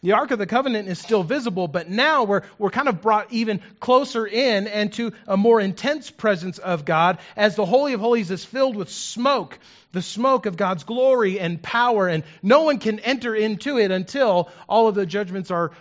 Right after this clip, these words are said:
are, are finished. And so we, we seem to be spiraling in closer to God with every visionary cycle, every visionary series that comes in Revelation.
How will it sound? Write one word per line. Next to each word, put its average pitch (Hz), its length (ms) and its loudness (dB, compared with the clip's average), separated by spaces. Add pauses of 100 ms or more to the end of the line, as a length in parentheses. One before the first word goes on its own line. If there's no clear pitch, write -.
are, 175 320 0
are 160 180 -2
finished. 202 520 -4
And 180 100 -10
so 208 140 -4
we, 214 220 -6
we 202 280 -10
seem 302 280 -12
to 254 40 -12
be 208 100 -10
spiraling 240 760 -6
in 214 240 -4
closer 226 400 -6
to 190 120 -10
God 190 380 -2
with 160 160 -10
every 214 280 -4
visionary 185 600 -4 (240)
cycle, 202 540 -2
every 214 240 -4
visionary 185 420 -8
series 202 360 -8
that 160 120 -18
comes 214 380 -4
in 170 240 -8
Revelation. 160 680 -6